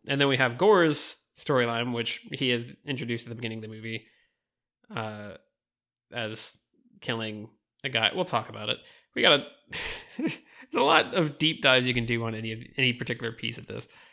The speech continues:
'cause there's just a lot to unpack. Um, but basically, like,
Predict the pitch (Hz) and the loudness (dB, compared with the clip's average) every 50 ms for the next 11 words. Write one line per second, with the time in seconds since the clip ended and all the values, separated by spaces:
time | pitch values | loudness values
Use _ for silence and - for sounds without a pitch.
0 | _ _ _ _ _ - 139 139 151 147 - 220 - - 147 123 117 104 - - | _ _ _ _ _ -6 -2 -2 -2 0 0 -2 -2 0 0 0 0 -2 -4 -6
1 | 110 104 - - 110 113 - - _ - - 139 131 123 120 113 - - _ _ | -10 -10 -8 -6 -6 -6 -6 -8 _ -2 2 4 4 4 2 0 -4 -10 _ _
2 | _ _ _ _ _ _ _ _ _ _ _ _ _ - - - - 156 170 160 | _ _ _ _ _ _ _ _ _ _ _ _ _ -16 -14 -6 2 2 4 8
3 | 202 196 175 - - 165 151 135 123 123 117 117 113 | 8 8 8 6 2 2 2 4 4 4 2 2 2